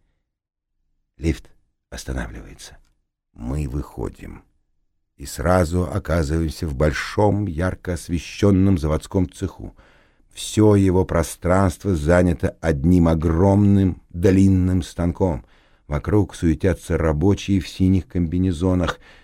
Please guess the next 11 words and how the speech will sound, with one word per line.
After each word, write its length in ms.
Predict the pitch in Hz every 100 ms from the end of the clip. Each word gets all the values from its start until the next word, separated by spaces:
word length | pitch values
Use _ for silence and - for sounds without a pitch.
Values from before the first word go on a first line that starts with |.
| _ _
К 60 | -
нам 380 | 82 85 82 -
подходит 500 | - 76 - 87 90
женщина 680 | 78 76 95 78 - 78 73
с 100 | -
восточным 560 | 69 - 76 - 69 67
лицом 420 | 69 - 104 95
в 80 | -
стильном 520 | - - 90 85 85
черном 440 | - 80 78 80
комбинезоне. 800 | - 85 73 82 87 73 78 73